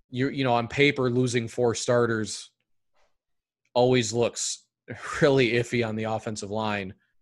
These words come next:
But yeah, you have a, a bookend in Mayfield. You have a guy in Hayes who we've kind of always talked about it. One was n-, given the Offensive Lineman of the Week award in the season opener last year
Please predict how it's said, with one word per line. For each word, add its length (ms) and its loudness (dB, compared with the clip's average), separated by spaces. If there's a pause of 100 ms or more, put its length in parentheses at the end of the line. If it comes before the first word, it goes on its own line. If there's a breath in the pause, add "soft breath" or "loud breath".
(380)
But 160 2
yeah, 180 6
you 200 4
have 160 4
a, 180 -2 (160)
a 160 -2
bookend 720 4 (220)
in 160 -2
Mayfield. 640 -2 (100)
You 100 -4
have 100 0
a 40 -2
guy 200 6
in 140 4
Hayes 520 4
who 400 0 (640)
we've 180 -8
kind 160 0
of 80 -2
always 160 -2
talked 240 0
about 240 -2
it. 140 -2
One 360 -2
was 240 -6 (100)
n-, 180 -6 (280)
given 300 0
the 320 -4 (140)
Offensive 420 -6
Lineman 380 -2
of 40 -4
the 80 -2
Week 360 -4
award 400 -2
in 80 -4
the 100 -10
season 340 -6
opener 360 -4
last 340 -6
year 280 -8